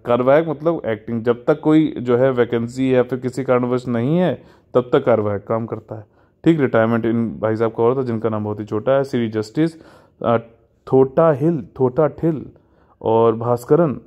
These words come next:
और नायर और राधाकृष्णन। प्लीज मुझे माफ़ करिएगा अगर मैं सही से बोल पाया, नहीं बोल पाया हूँ तो। और एक्टिंग मतलब कार्यवाहक जो है मुख्य न्यायाधीश की जो उन्होंने अपॉइंटमेंट करी है। और ये कब, म-, जो है कार्यवाहक को किया जाता है? आर्टिकल दो सौ तेईस में क्या लिखा हुआ है?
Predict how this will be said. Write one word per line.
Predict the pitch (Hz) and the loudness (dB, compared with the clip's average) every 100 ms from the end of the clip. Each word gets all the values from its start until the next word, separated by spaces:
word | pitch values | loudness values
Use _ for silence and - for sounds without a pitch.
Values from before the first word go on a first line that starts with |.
| - | -4
और | 117 | -2
नायर | 117 113 120 151 | 0 2 4 4
और | 120 110 | 4 -2
राधाकृष्णन। | 110 107 107 107 107 107 | 0 -2 -4 -8 -10 -10
प्लीज | 113 117 117 | -8 -10 -8
मुझे | 113 113 113 | -8 -4 -2
माफ़ | 113 | -2
करिएगा | 110 120 120 123 | -2 -2 0 0
अगर | 117 | 0
मैं | 117 113 | -2 -2
सही | 113 113 | -4 -4
से | 113 | -2
बोल | 110 | -4
पाया, | 110 113 113 | -4 -2 -2
नहीं | 107 120 120 | -2 0 0
बोल | 117 | 0
पाया | 113 113 | -4 -6
हूँ | 117 | -6
तो। | 143 - - - - _ - | -8 -8 -16 -20 -20 _ 0
और | 113 120 - 120 | 2 2 2 0
एक्टिंग | 131 - 185 156 104 90 | 0 2 2 4 0 -2
मतलब | 123 127 | 0 2
कार्यवाहक | 131 127 127 143 143 | 2 2 2 2 -2
जो | 120 113 | -4 0
है | 117 110 90 | 0 -2 -8
मुख्य | 113 117 120 | -8 -8 -6
न्यायाधीश | 113 110 113 | -6 -4 -6
की | - 117 110 | -6 -8 -6
जो | 110 110 | -4 -2
उन्होंने | 110 110 110 | -2 -2 -2
अपॉइंटमेंट | 107 107 110 107 | -2 -2 -2 -4
करी | 110 131 | -4 -4
है। | 139 143 _ _ - - - - | -4 -8 _ _ -20 -20 -6 2
और | 117 117 | 2 4
ये | 127 139 - | 2 0 2
कब, | 156 165 120 | 2 2 0
म-, | 135 131 127 123 | 2 2 2 2
जो | 131 | 0
है | |
कार्यवाहक | 135 139 135 135 139 | 2 2 4 2 2
को | 151 | -2
किया | 143 139 143 | -2 0 0
जाता | 143 147 | 0 2
है? | 139 | 2
आर्टिकल | 131 131 | 2 -2
दो | 135 127 117 123 | -4 -4 -2 -2
सौ | 135 | -2
तेईस | 139 139 | -4 -4
में | 139 | -2
क्या | 147 | -2
लिखा | 143 147 | 0 2
हुआ | 147 147 | 2 2
है? | 151 185 | 0 -2